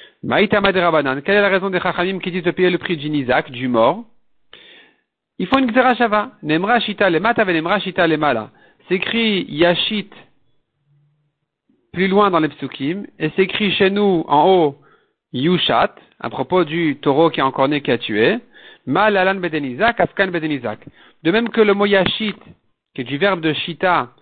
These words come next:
qui est de, de la notion de Shita, et il se rapporte dans les psukim plus loin sur le Nizak.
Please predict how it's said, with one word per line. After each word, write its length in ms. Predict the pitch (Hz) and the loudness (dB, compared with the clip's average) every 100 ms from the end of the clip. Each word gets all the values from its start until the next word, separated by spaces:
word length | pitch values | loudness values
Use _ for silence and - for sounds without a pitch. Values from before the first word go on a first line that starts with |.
| _ _ | _ _
qui 60 | - | -16
est 140 | 120 | -12
de, 120 | 131 135 | -6 -4
de 140 | 135 | 0
la 140 | 131 | 0
notion 320 | 135 139 202 180 | 0 -2 -2 0
de 100 | 151 | 0
Shita, 440 | - 151 175 143 123 _ - - _ - | -2 -2 0 -2 -6 _ -20 -20 _ -4
et 80 | 143 | -2
il 160 | 151 | -2
se 100 | - | -2
rapporte 360 | 170 175 220 180 | 0 2 2 2
dans 60 | 180 | 0
les 80 | |
psukim 320 | 180 196 202 175 | -2 -6 -8 -6
plus 120 | 196 | 0
loin 200 | 190 175 | 0 0
sur 200 | - 170 | 0 0
le 80 | 151 | 0
Nizak. 480 | 156 139 139 233 | 0 0 0 0